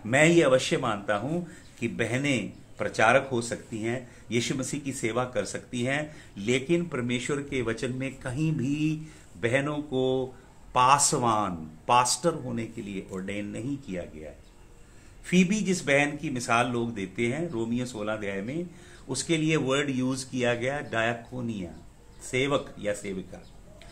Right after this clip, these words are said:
दूसरा शब्द है बाइबल में जिसे हिंदी की भाषा में प्रेरित पौलुस कहता है भंडारी।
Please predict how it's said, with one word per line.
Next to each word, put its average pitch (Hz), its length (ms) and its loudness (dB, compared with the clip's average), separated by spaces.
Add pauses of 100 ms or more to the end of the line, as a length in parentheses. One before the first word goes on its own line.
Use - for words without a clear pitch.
(260)
दूसरा 214 420 6
शब्द 170 340 4
है 143 560 2 (380)
बाइबल 117 340 2
में 139 420 0 (420)
जिसे 165 600 4 (340)
हिंदी 156 440 0
की 165 160 -4
भाषा 113 400 2
में 147 180 -4
प्रेरित 135 340 -4
पौलुस 127 300 -2
कहता 113 320 -2
है 135 180 -4
भंडारी। 98 520 -2